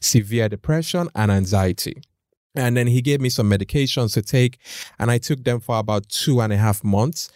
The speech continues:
And, uh, you know, things slowly became better. But one important thing we have to say is things became better. And I noticed that there was one particular week I noticed I slipped back into that depressed state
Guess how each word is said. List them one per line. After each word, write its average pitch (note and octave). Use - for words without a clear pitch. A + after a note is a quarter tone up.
And, B2
uh, C3
you F3
know, D3+
things G3+
slowly G#3+
became E3+
better. D3
But B2+
one E3
important E3
thing D#3
we C#3
have C3
to B2+
say C3+
is A#2+
things G3
became D#3+
better. F3
And B2+
I B2+
noticed C#3+
that B2+
there B2+
was C3
one D#3+
particular C3+
week B2
I G#2+
noticed A#2+
I G#2
slipped -
back D3+
into A2
that G2+
depressed G2
state G2+